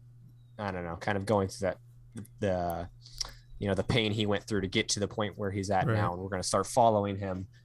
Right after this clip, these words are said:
Speaker 1: after he's gone through all the bad stuff in his past. So I think it could be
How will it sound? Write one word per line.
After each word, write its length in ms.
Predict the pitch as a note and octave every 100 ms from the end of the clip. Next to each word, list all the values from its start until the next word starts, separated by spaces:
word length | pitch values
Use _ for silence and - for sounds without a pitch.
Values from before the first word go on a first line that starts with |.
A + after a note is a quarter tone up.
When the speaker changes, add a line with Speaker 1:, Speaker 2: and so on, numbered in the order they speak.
| -
Speaker 1:
after 320 | A#2 G#2+ -
he's 180 | G2 G2+
gone 280 | G#2+ G#2 F#2+
through 180 | G#2 G2
all 100 | F#2+
the 80 | F2
bad 280 | F#2+ F2 -
stuff 260 | - E2+
in 40 | F2
his 100 | -
past. 360 | F2 F2 -
So 180 | F#2 F2+
I 120 | F#2+
think 280 | F#2+ F2+ -
it 100 | -
could 100 | A2+
be 260 | G2+ F#2